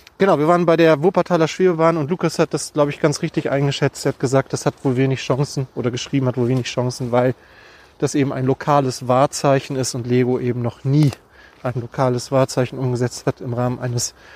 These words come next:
Ideasets. Insofern, ja, an sich schade. Vielleicht kann man ja auch sowas machen wie einfach, also ich weiß nicht, ob's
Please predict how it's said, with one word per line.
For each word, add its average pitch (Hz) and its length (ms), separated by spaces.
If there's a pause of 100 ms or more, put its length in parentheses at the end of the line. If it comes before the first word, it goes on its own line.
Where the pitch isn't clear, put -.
(140)
Ideasets. 127 640
Insofern, 120 500 (1400)
ja, 131 160 (680)
an 160 100
sich 180 220
schade. 175 340
Vielleicht 160 340
kann 175 140
man 165 80
ja 160 80
auch 151 80
sowas 151 320
machen 139 340
wie 139 280
einfach, 139 360
also 127 360 (220)
ich - 120
weiß 143 180
nicht, 143 100
ob's - 200